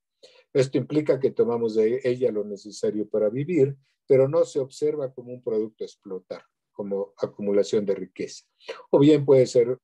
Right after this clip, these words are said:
considerado como un concepto guía, también el de comunidad, que aquí no tra-, tra-, eh, trataremos, eh, pero parece ser central para comprender a los pueblos originarios.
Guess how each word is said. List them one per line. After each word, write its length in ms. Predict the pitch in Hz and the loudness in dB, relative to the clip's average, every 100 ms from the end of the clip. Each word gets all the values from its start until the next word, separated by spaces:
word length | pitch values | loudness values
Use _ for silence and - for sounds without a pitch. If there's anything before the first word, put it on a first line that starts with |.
| _ - | _ -6
considerado 680 | 127 110 123 117 127 123 113 | -6 -4 -6 0 2 2 0
como 180 | 110 113 | -12 -12
un 60 | |
concepto 500 | - 104 117 110 110 | -12 -10 -12 -6 -4
guía, 320 | 107 123 117 _ _ - | -2 -4 -4 _ _ -18
también 280 | 107 117 117 | -14 -8 -4
el 120 | 107 | -2
de 140 | 101 | -4
comunidad, 520 | - 101 107 120 139 143 _ _ _ | -4 -6 -2 0 2 0 _ _ _
que 80 | - | -2
aquí 220 | 104 117 | 0 0
no 360 | 110 107 101 104 | 0 2 2 0
tra-, 340 | - 101 101 104 - | 0 2 2 -2 -10
tra-, 220 | 107 110 | -8 -8
eh, 380 | - 110 101 101 101 | -4 -2 -2 -4 -4
trataremos, 640 | 120 151 147 127 135 135 _ _ _ - | -2 2 2 2 0 -4 _ _ _ -8
eh, 100 | 113 | -2
pero 460 | 123 113 104 101 _ 113 _ _ | 2 4 2 -2 _ -20 _ _
parece 640 | 127 107 110 131 131 117 | -8 -6 0 0 0 -6
ser 240 | 104 113 107 | -8 -8 -8
central 480 | - 98 - 107 104 | -10 -10 -4 -4 -2
para 200 | 104 95 | -4 -4
comprender 500 | 98 98 98 98 101 | -8 -4 -2 0 -2
a 80 | |
los 240 | 92 92 - | -2 -12 -6
pueblos 420 | 98 90 95 - | -6 -6 -14 -14
originarios. 800 | 123 104 90 - 90 - _ - | -8 -8 -8 -16 -20 -20 _ -20